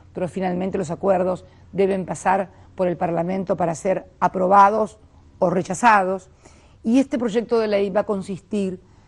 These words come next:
precisamente en abrir por tercera vez el canje de deuda para ese siete por ciento que no ha ingresado.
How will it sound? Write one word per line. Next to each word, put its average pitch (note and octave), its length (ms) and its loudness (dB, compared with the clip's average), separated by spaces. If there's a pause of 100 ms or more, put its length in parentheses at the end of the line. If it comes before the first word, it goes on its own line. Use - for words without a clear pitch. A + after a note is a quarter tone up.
precisamente F#3 880 -6
en G3+ 140 -4
abrir G#3 500 -2 (420)
por F#3+ 280 -2
tercera A#3+ 680 -4
vez F#3+ 460 -6 (500)
el G3 240 -2
canje F#3+ 720 -2
de G3 160 -2
deuda F3+ 540 0 (320)
para F#3+ 180 0
ese A3 420 -2
siete B3 720 -2
por F#3+ 300 -10
ciento G3+ 680 -4
que G3 140 -6
no F#3+ 160 -4
ha F#3+ 80 -2
ingresado. - 800 -8